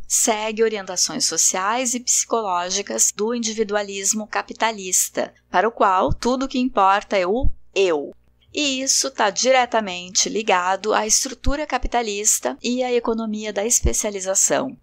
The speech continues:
A ausência de emoções do individualismo do século dezoito é o que guia a Inglaterra para o utilitarismo do século dezenove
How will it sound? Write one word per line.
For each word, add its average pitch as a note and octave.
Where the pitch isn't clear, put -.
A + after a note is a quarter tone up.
A G3+
ausência G3+
de F3+
emoções F3
do F3
individualismo D#3
do D3
século D#3+
dezoito A3
é A3
o G#3+
que A#3+
guia A#3+
a F#3+
Inglaterra G#3+
para G3+
o G#3
utilitarismo G#3
do F#3+
século F3
dezenove F3+